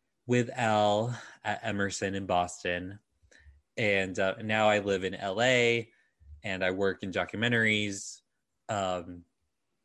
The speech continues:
and I love to write. I love to hang out with my dog. Um, but yeah, I really love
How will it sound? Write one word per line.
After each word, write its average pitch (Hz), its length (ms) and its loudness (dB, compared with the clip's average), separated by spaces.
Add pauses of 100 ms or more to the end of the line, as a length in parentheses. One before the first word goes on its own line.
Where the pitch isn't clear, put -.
(520)
and 101 120 -10
I 92 60 -4
love 90 180 -6
to 104 120 -6
write. 120 360 6
I 107 40 2
love 95 180 -2
to 92 220 -4
hang 104 220 -4
out 104 100 -4
with 104 100 -10
my 104 120 -2
dog. 98 680 2 (760)
Um, 90 580 -6 (600)
but 110 100 0
yeah, 120 160 4
I 98 60 2
really 104 300 0
love 98 560 0